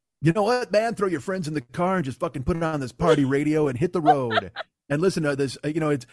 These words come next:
it's anything. It could be hip hop, it could be rock, it could be whatever. And, uh, and I don't know if it's carefully curated or they just went, "You know what, just, just hit an automatic button that plays a million things in a row." I don't, I don't know how it works. It's shuffle. It's literally putting shuffle on your, on your ridiculous iPod.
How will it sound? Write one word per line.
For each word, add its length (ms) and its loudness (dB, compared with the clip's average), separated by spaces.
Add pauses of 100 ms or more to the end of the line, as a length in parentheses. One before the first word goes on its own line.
it's 140 -4
anything. 440 -2
It 200 -8
could 160 0
be 120 -2
hip 220 0
hop, 300 0
it 100 -6
could 220 2
be 80 -2
rock, 420 -2
it 100 -8
could 120 -12
be 80 -6
whatever. 640 0 (420)
And, 300 -2
uh, 380 0
and 120 -2
I 100 0
don't 100 0
know 60 4
if 100 -2
it's 120 -2
carefully 540 -4
curated 500 0
or 140 0
they 100 -2
just 200 -4
went, 160 -4
"You 60 -4
know 100 -2
what, 160 -2
just, 200 -8
just 200 -10
hit 160 -2
an 80 -2
automatic 580 -4
button 300 -4
that 160 -8
plays 200 -2
a 60 -2
million 380 -4
things 180 -4
in 80 -4
a 60 -4
row." 260 -2
I 140 0
don't, 280 0
I 140 -2
don't 140 -4
know 160 0
how 180 0
it 80 -8
works. 460 -8 (340)
It's 140 2
shuffle. 460 -2
It's 120 -4
literally 320 2
putting 220 2
shuffle 400 0
on 140 -2
your, 300 -2
on 140 -6
your 140 -4
ridiculous 540 -2
iPod. 500 -4